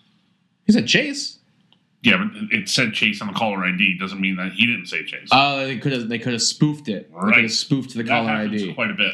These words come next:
Speaker 1: That does. So if, if, if anyone from Chase Bank happens to be listening, A, we know that was not you, because you would never be so rude as to hang up on a potential customer.
Speaker 2: No, I have Chase for, for many things.
Speaker 1: There you
Speaker 2: I'm
Speaker 1: go.
Speaker 2: a Chase customer.
Speaker 1: There you go. So I will gladly accept your sponsorship dollars.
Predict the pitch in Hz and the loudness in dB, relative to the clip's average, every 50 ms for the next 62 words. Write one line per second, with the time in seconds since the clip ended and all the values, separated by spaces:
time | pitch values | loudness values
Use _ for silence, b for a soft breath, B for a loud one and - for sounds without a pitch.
0 | - - 107 110 104 113 117 107 98 B B B B B B - - - - 196 | -2 -2 -2 -2 0 -2 -2 -2 -4 B B B B B B 4 6 6 6 6
1 | 190 160 143 135 135 135 135 143 135 110 - 117 110 - _ - 131 127 117 123 | 6 4 4 2 0 -2 -4 -4 -4 -4 -8 -12 -16 -4 _ 2 2 2 2 -2
2 | - - - 120 113 - 131 123 117 131 131 131 123 123 123 120 110 120 113 110 | -8 -8 -6 -6 -2 0 0 0 0 0 -2 -2 -2 -2 -2 -4 -2 -2 -2 0
3 | 113 - 139 127 113 98 - 98 127 147 208 190 - - 107 98 - 107 101 95 | 2 2 2 2 2 -2 -2 0 2 2 2 2 0 -2 -4 -2 -2 -2 -4 -4
4 | - 101 95 98 98 98 95 - - 98 90 87 87 95 107 107 B B B B | -2 -2 -2 0 0 -2 -4 -4 -4 -2 -2 -2 -2 -4 -6 -8 B B B B
5 | B B B B _ - 135 139 139 135 127 123 123 123 127 123 117 117 117 117 | B B B B _ 2 4 4 4 2 0 -2 -2 -2 -2 -2 0 0 0 0
6 | 117 104 107 107 101 98 95 110 110 101 90 87 110 - - _ _ _ _ - | 0 0 0 0 0 0 0 0 0 0 -2 -4 -6 -8 -12 _ _ _ _ -6
7 | - - 110 107 110 110 101 107 110 104 98 113 185 254 208 147 120 117 - - | 0 2 2 2 2 0 0 0 -2 0 0 0 2 2 0 0 -2 -2 -2 -2
8 | 127 117 110 120 131 113 110 107 - 110 107 123 127 117 113 113 110 107 101 98 | -2 0 -2 -2 -2 -4 -4 -6 -6 -4 0 0 2 2 2 0 0 -2 -2 -2
9 | 95 - - - 110 104 - 92 - - 135 143 - 92 87 82 92 113 139 185 | -4 -4 -2 0 0 0 0 0 0 0 0 0 -2 -4 -4 -2 0 2 2 2
10 | 214 156 139 170 202 202 196 - - 180 175 175 - - - - 156 139 135 117 | 4 2 2 0 0 -2 -4 -2 0 0 0 0 -2 -4 -2 -2 -2 0 -2 -4
11 | 113 110 - 117 110 107 107 107 107 104 104 127 170 208 196 - - 95 82 78 | -6 -4 -4 -2 0 0 0 0 2 4 4 4 4 4 0 -2 -4 -6 -8 -10
12 | 73 73 - - - - 123 113 117 127 139 185 208 - - - 143 135 135 - | -8 -6 -6 -2 0 2 2 2 2 0 0 0 -2 -2 0 0 -2 -2 0 -2
13 | - 170 160 - - - - 113 120 123 127 139 190 208 113 107 - - 135 123 | -2 -4 -4 -4 -4 0 0 0 2 0 0 -2 -2 -2 -2 -2 0 0 0 2
14 | 127 135 143 143 135 131 107 123 127 151 170 180 170 160 151 139 131 113 - - | 0 0 0 -2 -4 -6 -6 -2 2 2 2 2 2 0 -2 -4 -4 -4 -2 -2
15 | 127 117 110 - 120 120 123 117 - - 117 113 110 113 110 - - - - - | -2 -2 -2 -2 -4 -4 -2 0 0 2 2 2 0 -2 -2 -2 -4 -2 -2 -2
16 | 87 78 73 - - - - - - | -2 -4 -4 -8 -10 -10 -8 -8 -10